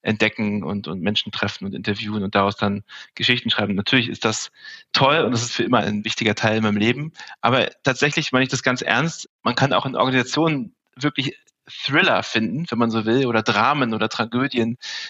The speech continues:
die man sich so wahrscheinlich auch gar nicht unbedingt ausdenken könnte. Und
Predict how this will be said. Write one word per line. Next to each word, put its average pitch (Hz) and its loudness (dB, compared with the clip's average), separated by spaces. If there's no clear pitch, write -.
die 120 -2
man 117 4
sich 117 0
so 127 2
wahrscheinlich 117 0
auch - 0
gar 117 2
nicht 113 0
unbedingt 113 -6
ausdenken - 0
könnte. 135 -2
Und 113 -2